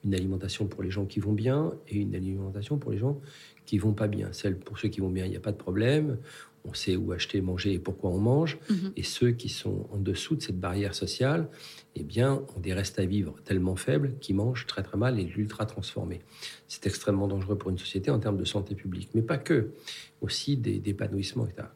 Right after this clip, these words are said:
Speaker 1: Quand vous faites un cours de cuisine à l'école, dès le cours préparatoire, dans un cours de cuisine, vous avez un cours d'histoire-géographie, vous avez un cours d'arithmétique,
Speaker 2: Mhm.
Speaker 1: vous avez un cours de français,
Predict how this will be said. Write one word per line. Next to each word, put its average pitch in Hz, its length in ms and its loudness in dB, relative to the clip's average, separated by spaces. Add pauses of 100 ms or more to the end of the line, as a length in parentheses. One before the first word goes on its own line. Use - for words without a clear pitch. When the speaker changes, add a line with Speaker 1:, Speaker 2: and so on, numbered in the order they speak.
Speaker 1:
Quand 180 140 4
vous 151 100 4
faites 147 240 0
un 104 40 2
cours 120 240 0
de 110 80 0
cuisine 110 380 0
à - 20 -4
l'école, - 340 -6 (160)
dès 117 220 4
le 135 80 6
cours - 140 -6
préparatoire, 101 680 -4 (560)
dans 131 80 4
un 139 40 8
cours 147 140 6
de 131 80 10
cuisine, 117 420 6
vous 113 160 2
avez 98 140 2
un 101 80 2
cours 160 160 0
d'histoire-géographie, 104 840 0 (1040)
vous 101 140 0
avez 104 120 6
un 104 60 4
cours 147 140 4
d'arithmétique, 101 760 0
Speaker 2:
Mhm. 190 60 2 (520)
Speaker 1:
vous 107 120 2
avez 107 140 4
un 135 80 4
cours 127 180 2
de 98 60 4
français, - 480 -4